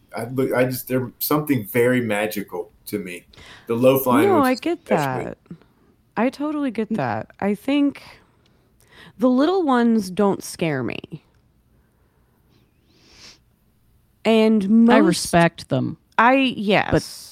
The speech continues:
Speaker 3: But, yeah, but I don't, I'm not afraid of them per se anymore. Now, will I follow them out into the woods? No, I will not. <laughs>
Speaker 2: Um,
Speaker 3: But, but
Speaker 2: but
Speaker 3: if they
Speaker 2: the
Speaker 3: come near me,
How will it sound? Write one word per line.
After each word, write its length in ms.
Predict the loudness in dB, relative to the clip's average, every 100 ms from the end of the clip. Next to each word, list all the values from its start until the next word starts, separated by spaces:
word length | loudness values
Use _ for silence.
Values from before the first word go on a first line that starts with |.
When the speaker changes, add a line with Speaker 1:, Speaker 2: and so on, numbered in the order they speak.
| -10
Speaker 3:
But, 80 | -2
yeah, 220 | 0 0
but 180 | 2 4
I 120 | 4
don't, 220 | 4 2 2
I'm 160 | 2
not 180 | 2 2
afraid 560 | 0 -6 -2 4 6 4
of 160 | 2 0
them 360 | -2 -2 -6 -6 -2
per 180 | -2 -2
se 380 | -6 -4 -4
anymore. 320 | -4 -6 -4 2
Now, 260 | 4 4
will 240 | 4 6 6
I 100 | 4
follow 380 | 4 4 4
them 200 | 0 -2 0
out 160 | 0
into 120 | -2
the 80 | -2
woods? 300 | 2 2 0
No, 220 | -2 0
I 100 | 0
will 160 | -2 -4
not. 320 | -6 -6 -8 _ _ _ _ _ _
<laughs> 80 | -4 -4 -4
Speaker 2:
Um, 720 | -2 0 0 0 -4 -4 -4 0
Speaker 3:
But, 120 | 2
but 280 | 4 2 -2 _ _ -20 -20 -20 -20 -20 _ 2
Speaker 2:
but 140 | 2
Speaker 3:
if 100 | 4
they 140 | 4 4
Speaker 2:
the 60 |
Speaker 3:
come 180 | 4 4
near 140 | 2 0
me, 500 | 0 -2 -4 -8